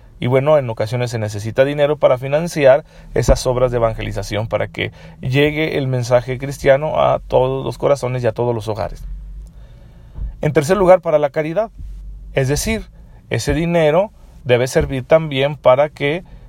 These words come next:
corporativamente cada comunidad católica, cada parroquia, tenga su ministerio de caridad. Y de esa manera se procure ayudar a los más pobres. Cosa que cada uno de nosotros como cristianos tenemos que hacer de manera particular,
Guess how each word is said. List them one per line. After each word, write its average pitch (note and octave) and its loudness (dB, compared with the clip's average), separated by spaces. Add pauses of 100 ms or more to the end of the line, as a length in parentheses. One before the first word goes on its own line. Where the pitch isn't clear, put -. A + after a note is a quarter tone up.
(160)
corporativamente D3+ 2
cada A2 2
comunidad C3+ -2
católica, B2+ -2
cada A2 2
parroquia, C#3+ 2 (420)
tenga D3+ 4
su D3+ -8
ministerio B2+ -2
de B2 -4
caridad. C3+ 2 (720)
Y F#3 -2
de C3 4
esa C#3+ 6
manera D#3 2
se D3+ -4
procure D#3+ 0 (560)
ayudar B2+ 4
a - 2
los A#2 -4
más A#2 -2
pobres. G#2+ -6 (640)
Cosa E3+ 4
que F3+ -4
cada F3 4
uno E3+ -2
de D3+ -4
nosotros C#3 -4
como C3+ -2
cristianos C3 0
tenemos C3 -4
que - -4
hacer B2 -2
de C3 -2
manera A#2 -2
particular, G2+ -2